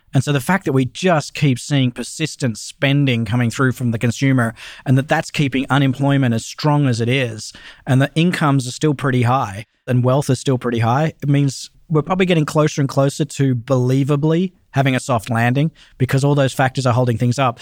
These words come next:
The negative side of the economy is coming through the corporates. If you look at the corporate C E O indexes, you look at the leading indicators,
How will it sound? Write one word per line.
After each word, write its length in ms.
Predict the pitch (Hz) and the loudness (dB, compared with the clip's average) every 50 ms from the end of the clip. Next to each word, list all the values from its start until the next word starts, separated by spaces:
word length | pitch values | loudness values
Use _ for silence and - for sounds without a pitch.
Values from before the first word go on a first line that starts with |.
| - - - - _ - | -20 -20 -20 -20 _ -2
The 100 | 147 147 | 0 2
negative 440 | 147 147 156 165 185 190 196 190 185 | 2 4 2 2 2 0 0 -2 -2
side 280 | - - 185 175 170 175 | -2 -2 -2 0 0 0
of 40 | |
the 60 | 165 156 | 0 -2
economy 400 | 151 156 160 160 160 160 165 151 | 0 0 0 0 2 2 0 0
is 100 | 131 - | -2 -2
coming 240 | - 139 135 131 | -2 -2 0 0
through 120 | 123 127 117 | 0 -2 -4
the 80 | 113 | -4
corporates. 480 | - - 123 107 - 110 101 95 - - | -6 -6 -8 -8 -6 -10 -14 -14 -14 -6
If 140 | - 117 - | -6 -4 -2
you 120 | 143 139 139 | 0 2 2
look 180 | 143 139 - | 2 2 0
at 60 | 143 | -2
the 60 | - 123 | -4 -2
corporate 320 | - 139 131 - 135 - | 0 0 0 0 -2 -4
C 200 | - - 131 127 | -2 -2 0 2
E 60 | 127 | 2
O 100 | 123 123 | 2 2
indexes, 520 | 123 123 127 123 120 - - 127 117 113 127 | 2 2 0 0 -2 -2 -2 -2 -2 0 0
you 80 | 143 | 0
look 120 | 175 - 220 | 0 0 0
at 100 | 160 147 | 0 0
the 80 | 131 | 0
leading 420 | 117 113 117 123 131 139 151 156 156 | 0 2 0 0 2 2 2 0 0
indicators, 680 | 156 160 175 170 - 175 170 175 180 190 196 - - | 0 0 -2 -2 0 0 0 2 0 0 -2 -4 -8